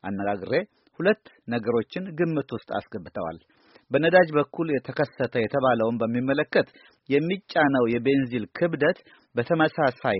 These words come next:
ካልተመዘነ፣ ማለትም አንዱ በኪሎ ግራም እንደገና ደግሞ በፓውንድ በሚሆንበት ጊዜ ያ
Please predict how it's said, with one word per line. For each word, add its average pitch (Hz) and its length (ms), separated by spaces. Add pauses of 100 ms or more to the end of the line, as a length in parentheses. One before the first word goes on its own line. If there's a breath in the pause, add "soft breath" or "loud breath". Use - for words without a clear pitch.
(140)
ካልተመዘነ፣ 117 840
ማለትም 110 400 (560 loud breath)
አንዱ 101 300
በኪሎ 143 380
ግራም 139 280 (240)
እንደገና 110 440
ደግሞ 127 200 (100)
በፓውንድ 123 500
በሚሆንበት 127 680
ጊዜ 190 200 (420 soft breath)
ያ 175 160